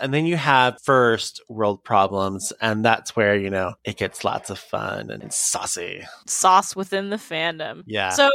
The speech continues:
Speaker 2: if it's one thing that will always be a stereotype for furries, it's that furries have drama. Even
Speaker 1: Oh my
Speaker 2: other fandoms that
Speaker 1: God.
Speaker 2: exist, you know, like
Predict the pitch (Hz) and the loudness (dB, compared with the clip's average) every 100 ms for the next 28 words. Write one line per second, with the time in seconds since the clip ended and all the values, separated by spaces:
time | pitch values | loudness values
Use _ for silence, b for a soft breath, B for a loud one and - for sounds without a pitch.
0 | 262 233 - 370 403 - 220 208 214 220 | 4 2 -2 -4 -4 -8 -4 0 -2 0
1 | 220 220 220 226 - 190 175 160 - 233 | 2 2 -2 -8 2 4 4 2 0 2
2 | - 285 320 339 - 277 262 - - 214 | 6 6 6 2 -4 -2 -2 0 2 4
3 | 220 208 214 185 180 196 190 202 175 151 | 4 0 0 -4 -4 -12 -8 -6 -4 -6
4 | 131 - - - 233 - - 226 214 196 | -10 -10 -10 -2 0 0 0 4 6 4
5 | - - 233 226 220 220 214 175 180 175 | 0 -2 2 4 2 0 -4 2 6 6
6 | 170 - - 180 175 170 165 135 131 247 | 4 -4 -18 -10 -4 -4 -4 -6 -6 -4
7 | 320 320 254 294 - 269 247 262 254 226 | -4 0 2 2 2 2 4 6 4 2
8 | 269 233 262 262 269 - - 277 277 277 | -2 -2 0 0 0 -8 -10 -4 2 4
9 | 285 226 170 | 4 4 2